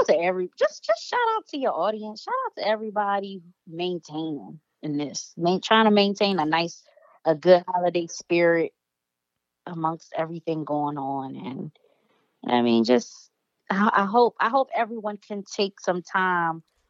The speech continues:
over the next week, you know, between now and New Year's to just, like, t-, do some self-care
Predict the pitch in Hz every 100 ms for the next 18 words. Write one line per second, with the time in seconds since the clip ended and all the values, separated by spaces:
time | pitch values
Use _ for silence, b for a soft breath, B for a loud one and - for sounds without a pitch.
0 | - 175 165 170 170 175 - 156 180 -
1 | _ - _ _ _ _ 185 175 160 190
2 | 170 170 170 165 165 180 165 156 151 147
3 | 147 - - 165 143 170 156 165 151 147
4 | - - _ _ _ - - 175 185 -
5 | 151 175 160 - 160 147 143